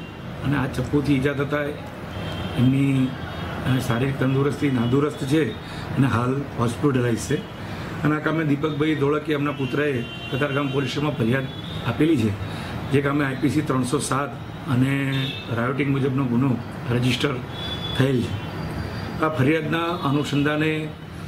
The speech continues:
અ, હિંમતભાઈ ધોળકિયાની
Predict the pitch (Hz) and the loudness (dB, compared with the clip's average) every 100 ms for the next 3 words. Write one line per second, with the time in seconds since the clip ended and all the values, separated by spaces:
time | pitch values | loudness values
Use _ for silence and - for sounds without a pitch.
0 | - - - 151 147 147 147 143 151 - | -10 -8 -2 0 0 -2 -2 -4 -4 -10
1 | - 107 120 147 139 143 156 156 151 - | -6 2 4 4 4 2 2 2 0 -2
2 | - - - - 131 127 131 139 147 143 | -12 -10 -8 -4 2 2 2 2 0 2
3 | 147 143 | 0 0